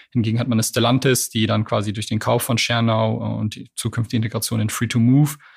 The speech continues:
ähm, quasi eigener Operator ist. Ähm, dann habt es, gibt's marktunabhängige Teilnehmer, ja, wie, wie wir. Und dann ist die Frage, wie, wie kaskadiert man das runter entlang Zweiräder, Micromobility, Mopeds und so weiter.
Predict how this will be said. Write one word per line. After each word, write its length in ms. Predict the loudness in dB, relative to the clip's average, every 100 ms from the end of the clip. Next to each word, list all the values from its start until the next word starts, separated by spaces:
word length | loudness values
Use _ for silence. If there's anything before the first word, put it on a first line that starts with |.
| -20 -14 -4
ähm, 180 | -2
quasi 360 | 0 0 0 0
eigener 280 | 0 0 0
Operator 500 | 2 4 4 2 -4
ist. 300 | -4 -6 -8 _ _ _ _
Ähm, 360 | -2 2 2 0
dann 240 | -2 -2 -2
habt 220 | -6 -6
es, 240 | -6 -6
gibt's 200 | -6 -2
marktunabhängige 920 | 0 0 -4 -12 -4 0 2 4 2
Teilnehmer, 560 | 2 2 2 4 2 0
ja, 200 | -2 -2
wie, 260 | -2 -4 -4
wie 180 | -4
wir. 260 | 2 4 4
Und 160 | 2 -2
dann 60 |
ist 100 | -4
die 60 | -4
Frage, 340 | -4 -2 -2
wie, 300 | -2 -2 -4 _ _ _ _ _ -8
wie 100 | -2
kaskadiert 460 | -2 0 0 2
man 120 | 2
das 160 | 2 2
runter 260 | 2 4 0
entlang 440 | 0 0 0 0 -6 _ _ _
Zweiräder, 680 | -4 0 0 2 2 4 2
Micromobility, 920 | 2 2 2 2 4 2 0 0 2
Mopeds 500 | 2 2 2 0 0
und 100 | -6
so 120 | -2
weiter. 320 | -2 0 -4